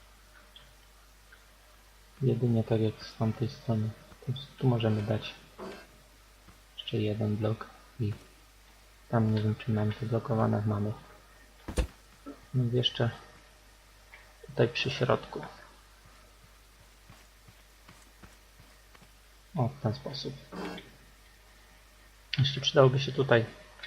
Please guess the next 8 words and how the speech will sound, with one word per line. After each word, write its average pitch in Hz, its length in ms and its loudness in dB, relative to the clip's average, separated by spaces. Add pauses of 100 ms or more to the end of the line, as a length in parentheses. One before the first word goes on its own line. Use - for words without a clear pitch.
(440)
zabudować 120 500 2
górę. 123 360 6 (1900)
To 131 100 4
możemy 117 420 6
zrobić 113 520 2 (1500)
równo 120 340 2
z - 120 -8
tym. 123 240 6